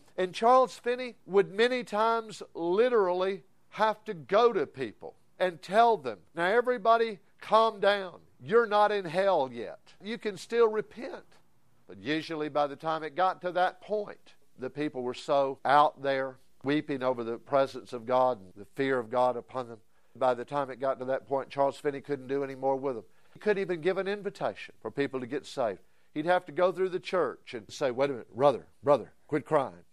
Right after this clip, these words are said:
quit crying. Hey, hey, it's all right. Pray this prayer after me." And he had to lead them to the Lord one at a time because the place was in such an uproar.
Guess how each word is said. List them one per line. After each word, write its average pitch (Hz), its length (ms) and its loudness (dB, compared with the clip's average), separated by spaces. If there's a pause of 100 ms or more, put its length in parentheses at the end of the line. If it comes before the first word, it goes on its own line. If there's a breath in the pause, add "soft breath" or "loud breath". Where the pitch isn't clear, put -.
(160)
quit 170 180 0
crying. 156 400 -2 (480)
Hey, 156 180 4 (180)
hey, 143 180 0
it's 135 220 -4
all 156 140 10
right. 139 260 4 (480)
Pray 170 220 6
this 143 220 -4
prayer 147 260 0
after 135 360 -2
me." 87 180 -8 (760)
And 120 100 -8
he 127 60 -10
had 135 160 -2
to 117 60 -8
lead 123 340 -6
them 107 160 -12
to 117 140 -8
the 113 80 -4
Lord 104 400 -4
one 110 220 0
at 110 120 -12
a 104 60 -14
time 143 260 -10 (400 soft breath)
because 131 320 -4
the 123 100 -8
place 131 360 -2
was 120 160 -10
in 120 100 -8
such 123 300 -4
an 113 80 -6
uproar. 113 400 -2